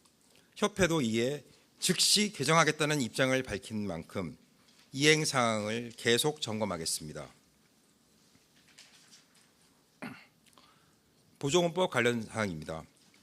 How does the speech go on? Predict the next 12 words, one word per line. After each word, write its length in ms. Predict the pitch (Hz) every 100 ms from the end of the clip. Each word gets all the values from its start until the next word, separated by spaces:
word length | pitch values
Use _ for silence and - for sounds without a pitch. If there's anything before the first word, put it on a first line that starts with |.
| _ _ - - - 254 - _ _ -
보조금법 600 | 135 180 175 196 208 214
위반 300 | 139 147 147
사항은 520 | 139 131 117 101 135 - _ _ _ _ _
엄정하게 840 | 117 147 151 175 147 135 135 151 -
처리하겠습니다. 880 | - 165 147 117 101 - 85 76 69 - - _ _ _ - _ _ _
첫째, 520 | - 175 - 131 87 - _ _ _ _ _ _ _ _ -
승강제 500 | 208 202 226 220 220
리그와 600 | 135 120 131 135 139 -
유청소년 760 | 131 180 185 175 170 165 180 180
클럽 440 | - 208 214 160
리그 360 | 127 131 131 151
사업입니다. 800 | - 139 127 117 92 90 78